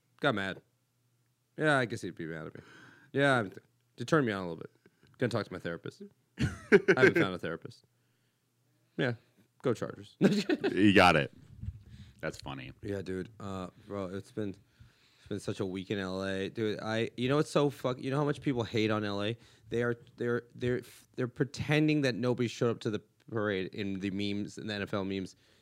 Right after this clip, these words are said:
Speaker 1: Not a real picture of anything that was at the parade. It, people were there. I'm only disappointed that there was no fucking riot. Why the fuck? What the fuck happened?
Speaker 2: Well, I mean, there was somewhat of a,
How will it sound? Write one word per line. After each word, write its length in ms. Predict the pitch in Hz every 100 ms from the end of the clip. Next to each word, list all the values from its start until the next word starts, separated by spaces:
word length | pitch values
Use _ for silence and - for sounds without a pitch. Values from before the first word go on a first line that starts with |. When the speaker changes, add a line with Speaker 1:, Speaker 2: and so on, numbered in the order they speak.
| -
Speaker 1:
Not 180 | 156 151
a 20 |
real 160 | 143
picture 300 | 131 135 - 120
of 80 |
anything 440 | 107 117 113 117 107
that 80 | 104
was 120 | 101
at 80 | 101
the 40 |
parade. 260 | - 98 - - -
It, 240 | 160 135
people 200 | 170 151
were 100 | 135
there. 480 | 98 101 113 104 87 _ _ _ _ _ _ -
I'm 160 | 139
only 120 | 165 165
disappointed 400 | 147 131 151 127
that 40 |
there 80 | 117
was 140 | 110 107
no 80 |
fucking 380 | 104 - 110 101
riot. 340 | 101 101 95 - _ _ _ _ -
Why 140 | 127
the 60 | 131
fuck? 320 | 131 117 -
What 100 | 107
the 60 | 110
fuck 160 | 117
happened? 300 | 117 104 95
Speaker 2:
Well, 420 | - 202 190 107 95
I 120 | 101
mean, 180 | 98 85
there 120 | 87
was 160 | 80 -
somewhat 380 | - 104 185 87
of 60 |
a, 180 | 73 69